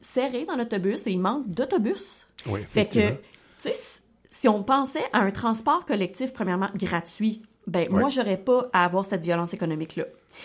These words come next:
Speaker 1: Si on pensait à plus d'autobus, probablement que les passagers à l'intérieur, le nombre serait moins élevé. Et donc, il y aurait peut-être moins de, euh, de possibilités, entre guillemets,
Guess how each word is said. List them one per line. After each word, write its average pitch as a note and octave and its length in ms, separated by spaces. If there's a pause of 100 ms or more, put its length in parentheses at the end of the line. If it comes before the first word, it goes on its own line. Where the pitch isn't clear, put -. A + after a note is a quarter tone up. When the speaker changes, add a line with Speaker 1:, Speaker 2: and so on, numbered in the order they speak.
(140)
Speaker 1:
Si - 200
on D#4 80
pensait D4+ 440
à E3+ 120
plus D4 340
d'autobus, G3+ 720
probablement A3 500
que - 120
les F#3+ 160
passagers C4 460
à F4+ 80
l'intérieur, G#3+ 500 (320)
le F#3+ 100
nombre C#4+ 200
serait - 340 (320)
moins A3+ 320
élevé. G#3+ 580
Et G#3+ 120
donc, C#4 320
il - 20
y G3+ 40
aurait G3 120
peut-être C4 400
moins B3 340 (540)
de, G#3 380 (120)
euh, F#3+ 280
de F3+ 360 (440)
possibilités, A3 680
entre F3 200
guillemets, F3+ 460